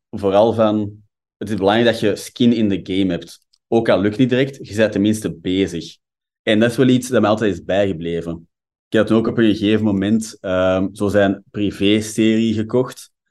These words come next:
Dan zei hij allemaal tips en advies geeft hoe dat je start met ondernemen. Terwijl hij eigenlijk een heel tips ondernemer is, want eigenlijk was dat een fitnessmodel.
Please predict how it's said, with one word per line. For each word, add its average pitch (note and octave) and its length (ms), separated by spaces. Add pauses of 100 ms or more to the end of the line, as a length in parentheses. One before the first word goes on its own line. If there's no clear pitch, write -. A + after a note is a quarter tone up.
(100)
Dan F#2+ 120
zei G#2 180
hij G#2+ 100
allemaal G2+ 280
tips A2 200
en G#2 80
advies G2+ 380
geeft A2+ 160
hoe G#2 100
dat G2+ 120
je - 60
start G2+ 240
met G#2 100
ondernemen. F#2+ 600 (420)
Terwijl G2+ 240
hij G#2+ 80
eigenlijk A2+ 200
een E2 60
heel F#2+ 80
tips A2 200
ondernemer F#2+ 520
is, A2+ 100
want G2 120
eigenlijk A2 300
was G#2 80
dat F#2+ 160
een - 60
fitnessmodel. D#2+ 720